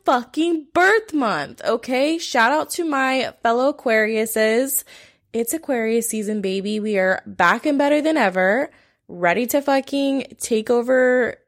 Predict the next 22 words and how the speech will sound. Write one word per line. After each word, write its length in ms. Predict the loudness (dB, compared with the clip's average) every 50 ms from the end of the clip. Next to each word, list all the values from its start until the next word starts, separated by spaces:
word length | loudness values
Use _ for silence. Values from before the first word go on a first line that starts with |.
| _ _ _ _ _ _ _ _ _
<laughs> 560 | _ -8 -8 -8 -6 -4 -4 -4 -6 _ _
the 160 | -2 0 0 0
year, 600 | 0 -2 0 2 2 2 2 2 0 -2 -4 _ -12 -14 -12 -12 -14 -16 -18 -10 _ 0
okay? 640 | 0 0 2 2 2 2 2 2 2 0 -2 -4 -12 -20 -20 -20 _ _ _ _ -20 -18 -10 -4
But 180 | -2 -2 0
no, 140 | 0 -2 -2
guys, 320 | -2 -2 -2 -2 -2 -4
it's 220 | -4 -6 -6 -4 -4
my 100 | -6 -6
birth 260 | -4 -4 -6 -6 -6
month, 380 | -6 -6 -6 -6 -8 -12 _ _ -4
and 680 | -2 0 2 2 2 2 2 2 0 -2 -4 -4 -6 -10 _ _ _ -20 -20 _ _ _ _ _ _ _ _ _ _ -20 -8 _ -2
I'm 140 | 0 0 0
really 200 | 0 2 2 2 2
excited. 800 | 0 -2 -4 -4 -2 0 0 2 2 2 2 0 0 0 0 0
Like, 140 | 0 0 2
I'm 140 | 2 2 2
just 260 | 0 0 -2 -2 0
so 260 | 2 2 2 2 0
excited 800 | 0 -2 -4 -4 -4 -4 -2 -2 0 0 2 2 2 2 2 0 -2 -6
to 120 | -8 -8 -6
turn 480 | -4 -2 -2 -2 -2 -2 -4 -4 -6